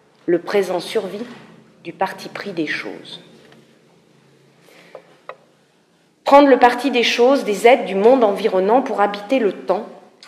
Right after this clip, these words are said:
c'est la solution que mon livre explore en effet,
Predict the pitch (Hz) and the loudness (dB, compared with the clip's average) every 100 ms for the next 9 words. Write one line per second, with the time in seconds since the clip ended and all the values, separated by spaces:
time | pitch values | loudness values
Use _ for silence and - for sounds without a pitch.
0 | - - 208 208 277 254 247 269 269 226 | -18 2 4 4 2 -2 -2 -2 -2 -2
1 | 202 214 220 202 - - 202 226 170 170 | -4 -4 -4 -6 -8 -4 -2 -2 -4 -6
2 | 165 - | -8 -10